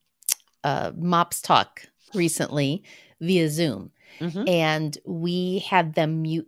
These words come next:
Speaker 1: their side because they had some little ones in the room, and that way the sound. And let me tell you, the hardest part was not that I couldn't see their faces. It was that I couldn't hear their reactions.
Speaker 2: Yes.
Speaker 1: And so, yeah, there is something different when you can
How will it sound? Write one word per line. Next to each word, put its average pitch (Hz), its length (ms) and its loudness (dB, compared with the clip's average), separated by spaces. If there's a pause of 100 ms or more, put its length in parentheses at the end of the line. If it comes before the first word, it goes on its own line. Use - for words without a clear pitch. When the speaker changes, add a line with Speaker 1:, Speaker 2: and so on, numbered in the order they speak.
Speaker 1:
their 156 180 0
side - 480 -4
because 151 380 -6
they 151 140 -2
had 147 280 -6
some 151 240 -6
little 151 220 -2
ones 143 280 -6
in 160 80 -6
the 151 120 -4
room, 123 340 -4
and 151 140 -2
that - 240 -6
way 135 140 -2
the 151 120 -4
sound. 127 420 -4 (120)
And 156 240 -2 (160)
let 175 100 0
me 220 100 -2
tell 220 220 -2
you, 151 180 -2 (220)
the - 80 -6
hardest 190 500 -2
part 254 360 2 (240)
was 180 160 0
not 214 240 0
that 220 100 2
I 202 60 2
couldn't 196 240 -4
see 170 120 -6
their 147 140 -2
faces. - 580 -2
It 196 40 2
was 185 160 -2
that 214 160 -6
I 170 80 -6
couldn't 190 340 -2
hear 175 160 0
their 165 140 -2
reactions. 151 760 -4 (240)
Speaker 2:
Yes. 131 280 6
Speaker 1:
And 170 440 4
so, 180 520 4
yeah, 170 260 4
there 170 160 -2
is 185 180 0
something 214 680 4 (120)
different 151 560 0
when 160 180 -2
you 156 160 -2
can 147 420 -4